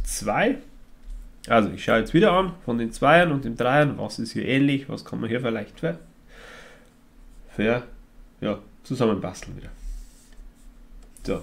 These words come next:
machen wir wieder eine Tabelle. X drei, X zwei, X eins,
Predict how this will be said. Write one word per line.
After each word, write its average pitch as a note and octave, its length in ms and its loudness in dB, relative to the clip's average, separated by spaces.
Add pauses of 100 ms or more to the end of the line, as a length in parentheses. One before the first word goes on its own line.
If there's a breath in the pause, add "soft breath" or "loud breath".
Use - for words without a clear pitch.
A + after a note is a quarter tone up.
machen F#2 240 -8
wir F2+ 140 -8
wieder C#3 140 2
eine F3 180 2 (120)
Tabelle. D3 520 0 (500 loud breath)
X - 280 -10
drei, B2+ 420 -2 (720)
X A2 300 -6
zwei, A2 480 -6 (840 soft breath)
X - 320 -6
eins, C3 440 -2